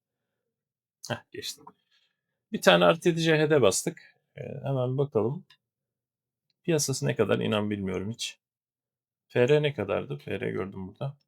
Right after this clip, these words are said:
F R'ler çok düştü sanki ya. Bu elli beş hem gerçi kötü değil. Her blotta geçseydi güzeldi aslında. Bak artı yedisini kaça alıyor?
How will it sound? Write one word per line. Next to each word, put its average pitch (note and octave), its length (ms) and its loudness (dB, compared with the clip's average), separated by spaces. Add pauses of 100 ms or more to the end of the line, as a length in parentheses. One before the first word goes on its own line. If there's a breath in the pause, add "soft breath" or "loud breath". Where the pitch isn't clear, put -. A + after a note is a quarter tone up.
(560)
F G#2+ 120 0
R'ler G#2+ 300 2
çok - 240 -8
düştü - 280 -18
sanki F#2 380 -12
ya. G2+ 240 -18 (680)
Bu D#3 140 0
elli D#3+ 280 2
beş E3 200 0
hem G2+ 140 -2
gerçi G2 280 -6
kötü A#2 240 -8
değil. A#2 160 0
Her D#3+ 220 2
blotta F3+ 300 -2
geçseydi C#3+ 480 -2
güzeldi C#3 380 0
aslında. G#2 320 -8
Bak A#2+ 200 -16
artı A#2 300 -12
yedisini B2 480 -10 (520)
kaça D3+ 260 2
alıyor? C3 340 4